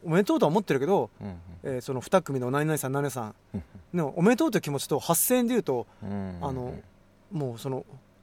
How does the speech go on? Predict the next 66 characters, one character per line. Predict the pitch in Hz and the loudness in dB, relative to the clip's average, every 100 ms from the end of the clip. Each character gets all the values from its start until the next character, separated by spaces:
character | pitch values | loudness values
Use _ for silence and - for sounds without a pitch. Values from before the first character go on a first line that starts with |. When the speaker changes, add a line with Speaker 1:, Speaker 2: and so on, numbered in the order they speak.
| _ | _
Speaker 1:
八 | - 214 | 2 4
千 | - 302 | 6 6
円 | 277 | 6
が | 247 | 6
も | 196 | 4
う | |
も | 135 160 | 2 0
っ | |
た | - 294 | 6 6
い | |
な | 269 | 6
い | 151 - _ _ - | 0 -8 _ _ -8
Speaker 2:
う | 202 | -4
ん | 202 | -2
う | |
ん。 | |
Speaker 1:
と | 185 | -2
感 | - 254 254 | 2 2 4
じ | 277 | 4
る | 285 | 4
ぐ | |
ら | 294 | 2
い | 285 | 0
の | 311 - - - _ _ - 113 | -2 -4 -12 -20 _ _ -14 -6
Speaker 2:
う | |
ん | |
う | 104 | -6
ん。 | 85 90 - | -6 -8 -4
Speaker 1:
お | - | 4
め | 170 | 6
で | |
と | 185 | 6
う | |
な | 160 | 4
ん | 135 | 2
で | |
す。 | 127 120 110 | -4 -8 -4
だ | - 180 | 2 4
か | |
ら、 | 156 | 4
Speaker 2:
う | 101 | 0
ん | |
う | |
ん | |
う | 90 87 82 | -2 -6 -6
ん。 | |
Speaker 1:
あ | 120 | -6
の、 | 113 - | -6 0
お | 190 | 4
め | |
で | 254 | 4
と | |
う | 311 | 4
と | |
思 | 277 | 2
っ | |
て | 262 | 2
る | 226 | 2
け | |
ど、 | 262 | 2
Speaker 2:
<laughs> | 117 117 | 2 2
Speaker 1:
行 | 180 | 4
き | 175 | 6
ま | 165 | 6
せ | |
ん。 | 143 | 2